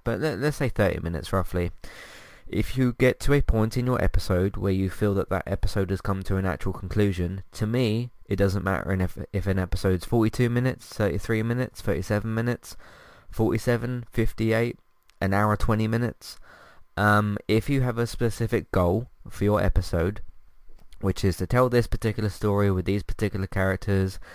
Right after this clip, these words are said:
and end at a certain point, start at a certain point, as long as you can tell the story well-paced, well-structured, structure's also very, very important, um, it's not rushed too much, it's not too slow. You have moments where your characters maybe breathe and refre-,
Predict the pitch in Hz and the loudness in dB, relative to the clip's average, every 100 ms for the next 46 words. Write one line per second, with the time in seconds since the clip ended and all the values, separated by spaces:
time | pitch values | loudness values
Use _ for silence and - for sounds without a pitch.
0 | - - 95 82 98 101 101 - - 104 | -16 -6 -6 -2 -2 0 0 -2 -2 -2
1 | 98 82 - 98 95 - - 95 82 87 | -2 -2 -2 -2 -4 -6 -4 -2 0 -2
2 | - - - 92 87 87 95 92 - - | -2 -6 -2 -2 0 0 2 0 -4 -14
3 | - - - - - 104 123 131 123 127 | -18 -20 -20 -8 -2 0 2 0 0 -2
4 | 131 117 120 113 110 - 113 107 107 104 | -2 0 2 2 0 0 2 2 2 0
5 | 90 101 110 104 104 107 - - - 98 | 0 2 4 4 2 0 -10 -14 -8 -2
6 | 104 101 104 92 - 110 - - - 98 | -2 0 0 0 0 -2 -4 -10 -4 -4
7 | - 92 98 92 92 92 92 90 92 92 | -4 -4 -2 0 0 0 0 0 0 0
8 | 85 95 85 92 104 - - - - - | 0 2 2 0 -4 -12 -18 -20 -16 -2
9 | 92 95 95 92 92 92 90 - _ _ | 2 4 4 2 0 -4 -6 -12 _ _
10 | _ - - 98 - 101 92 - 110 123 | _ -20 -6 -4 -2 0 -2 4 4 4
11 | - 123 120 117 117 - - - - - | -2 -2 2 2 2 0 -10 -8 -8 -6
12 | 87 - 120 117 117 117 139 202 - 165 | -8 -2 4 6 4 2 0 2 2 2
13 | 151 139 120 - 117 - 110 107 110 101 | 2 2 2 2 2 2 2 2 -2 -4
14 | 104 101 104 98 98 95 95 95 95 92 | 0 0 0 0 2 2 2 2 0 -2
15 | 92 - 98 | -4 0 2